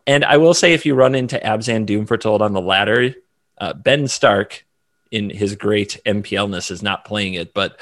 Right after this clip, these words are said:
the occasional Jank Master might pull out the Eerie Ultimatum to get back the whole squad. It's like a Dance of the Manse,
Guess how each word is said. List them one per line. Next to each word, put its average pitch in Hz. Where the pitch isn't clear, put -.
the 131
occasional 151
Jank 117
Master 98
might 107
pull 113
out 104
the -
Eerie 107
Ultimatum 107
to -
get 104
back 110
the 123
whole 113
squad. 101
It's -
like 123
a 127
Dance 110
of 117
the 120
Manse, 120